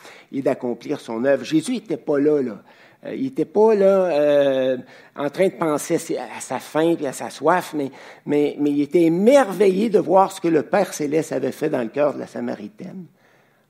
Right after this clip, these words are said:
Il dit aux disciples, « Regarde, je vais manger un peu plus tard, mais pour l'instant, je suis en contemplation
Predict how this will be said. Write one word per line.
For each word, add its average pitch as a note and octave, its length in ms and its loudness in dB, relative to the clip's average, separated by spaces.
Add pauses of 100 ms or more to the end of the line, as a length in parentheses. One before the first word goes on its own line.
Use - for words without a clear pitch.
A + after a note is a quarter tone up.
(480)
Il C3 120 -10
dit B2+ 120 -4
aux D#3+ 80 2
disciples, « F3+ 460 -6
Regarde, D#3 320 2
je - 20 -12
vais B2+ 100 -4
manger C#3+ 340 -2
un E3+ 40 2
peu C#3+ 160 -8
plus - 160 -20
tard, F#3 260 6
mais E3 140 0
pour D#3+ 160 -4
l'instant, E3 380 -2
je D#3+ 80 -14
suis D#3 80 -6
en C3 60 -4
contemplation D#3 1040 -4